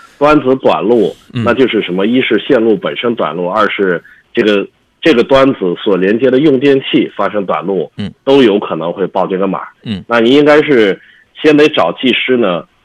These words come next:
Speaker 1: 把这个问题先解决掉，然后这个码儿就会变成偶发，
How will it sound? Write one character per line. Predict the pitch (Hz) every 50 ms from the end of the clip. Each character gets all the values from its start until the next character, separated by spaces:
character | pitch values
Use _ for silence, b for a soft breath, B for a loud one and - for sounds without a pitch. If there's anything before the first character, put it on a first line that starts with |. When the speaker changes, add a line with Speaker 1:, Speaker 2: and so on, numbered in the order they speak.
| _ _
Speaker 1:
把 | - 95
这 | 85 127 131
个 | 127 135
问 | 139 156 139 110 95
题 | - - 90 95 98 90
先 | - 135 127 131
解 | 123 - 123 101
决 | - - 110 -
掉， | 107 - 160 131 101 82 78
然 | 80 90 92 87
后 | - 117 107
这 | - 120 104
个 | 110
码 | 110 104
儿 | 82 71 -
就 | - 101 92
会 | 95 90
变 | - 107 92 80
成 | - 95
偶 | 76 87 80 - -
发， | 98 92 90 85 82